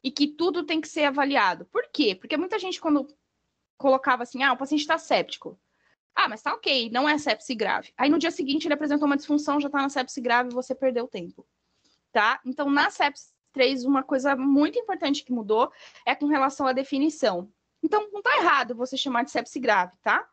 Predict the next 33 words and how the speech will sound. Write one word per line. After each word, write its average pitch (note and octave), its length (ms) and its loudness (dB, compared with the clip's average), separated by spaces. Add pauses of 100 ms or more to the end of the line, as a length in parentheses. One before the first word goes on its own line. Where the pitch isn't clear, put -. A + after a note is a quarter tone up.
(320)
Mas B3+ 220 0
a C4 60 0
gente D4+ 280 -2
não D4 180 2
dá C4+ 180 2
mais C4+ 360 -2
gravidade C4+ 800 2
para C4+ 180 -2
a D4 40 -4
sepsi. - 580 -4 (200)
Ela C4 280 2
é, B3+ 100 -6 (100)
ela C4+ 220 2
é C4+ 60 2
grave B3+ 420 0
desde C4+ 380 2
aqui, F#3+ 400 -4
ó. D3+ 100 -8 (840)
Desde C#4 260 2
o - 20 -4
começo. G3+ 600 -4 (100)
Daqui B3+ 540 0
até D4+ 360 2
o G4 80 -2
choque, C4+ 480 -2
ela A#3+ 160 2
é A3 80 4
grave. F#3 460 -4 (400)
No C#4+ 140 6
choque, D4 580 0
muito B3 380 2
mais G#3+ 200 -2
grave. G3+ 460 -4